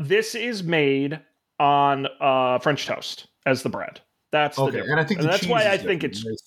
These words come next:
Speaker 2: Swiss cheese versus the croque monsieur is Gru-, Gruyere.
Speaker 1: You got it. That is
Speaker 2: Yeah, okay.
Speaker 1: exactly right. And this, it's fried. It's pan fried. Um,
Speaker 2: Mm-hmm.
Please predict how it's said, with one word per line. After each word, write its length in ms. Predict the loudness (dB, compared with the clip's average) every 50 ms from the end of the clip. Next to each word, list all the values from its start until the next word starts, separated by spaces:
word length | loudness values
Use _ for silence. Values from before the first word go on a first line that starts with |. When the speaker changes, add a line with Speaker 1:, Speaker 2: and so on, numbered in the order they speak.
| -4
Speaker 2:
Swiss 180 | -2 -2 -2 0
cheese 520 | -4 -4 -2 -2 -2 -2 -2 -4 -6 -6
versus 500 | -4 -2 -2 0 0 0 0 0 0 -2
the 80 | -4 -6
croque 260 | 0 0 2 2 2
monsieur 440 | 0 -4 -2 0 2 2 2 2 0
is 100 | -2 -4
Gru-, 340 | -6 -6 -6 -6 -6 -6 -8
Gruyere. 680 | -8 -8 -6 -6 -2 0 0 0 0 -2 -2 -6 -12 _ _ _ _ _ _ _ _ _ _ _
Speaker 1:
You 200 | 0 2 2 4
got 220 | 4 2 2 0 -2
it. 60 | -8 -12 _ _ _ _ -2
That 140 | 0 0 0
is 120 | 0 0
Speaker 2:
Yeah, 80 | 0 0 0
okay. 20 | 0
Speaker 1:
exactly 420 | 2 2 2 0 0 0 0 -2
right. 220 | 0 0 -2 -4 -2 -2
And 140 | 0 2
this, 160 | 2 2 2 0
it's 180 | -2 -2 -2
fried. 440 | 0 2 2 2 2 0 -4 -8 -10
It's 140 | -10 -10 -10
pan 280 | -4 -2 0 0 0 -2
fried. 460 | -4 -4 -2 0 0 0 -2 -2 -6 -12 _ -20 -20 -20 _ -4
Um, 80 | 0 2
Speaker 2:
Mm-hmm. 580 | 4 4 4 4 4 4 2 2 -2 -6 -10